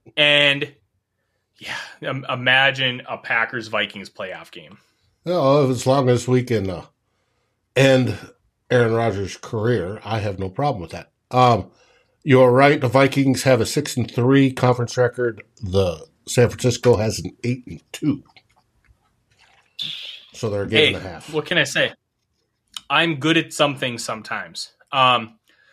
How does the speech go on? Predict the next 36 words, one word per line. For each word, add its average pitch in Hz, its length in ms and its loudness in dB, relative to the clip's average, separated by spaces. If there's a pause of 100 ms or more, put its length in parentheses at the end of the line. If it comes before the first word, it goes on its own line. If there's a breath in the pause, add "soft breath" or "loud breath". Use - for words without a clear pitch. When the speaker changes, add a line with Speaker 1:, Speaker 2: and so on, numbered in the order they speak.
(200 soft breath)
Speaker 1:
that 147 120 2
means 185 260 -2
the 151 180 4
Niners 156 460 0
currently 165 320 -2
have 131 180 2
one 135 280 -2
game 165 240 0
left 151 340 0
against 139 440 -6
the 123 140 -2 (120)
A 117 60 2
F 110 60 -8
C, 185 380 -6 (460)
which - 80 -4
I 127 100 0
believe 131 280 -2
is 131 100 -8
this 127 180 -6
upcoming 127 400 -4
weekend, 147 440 -2
and 127 120 -10
the 113 80 -4
Vikings 131 500 -2
don't. 113 520 -4 (340)
They're 131 120 -6
done 135 280 0
playing 160 200 -2
the 151 120 2
A 151 40 4
F 151 60 -4
C. 175 180 -6
They 180 160 0
swept 185 760 -4
the 165 220 -2
A 151 140 4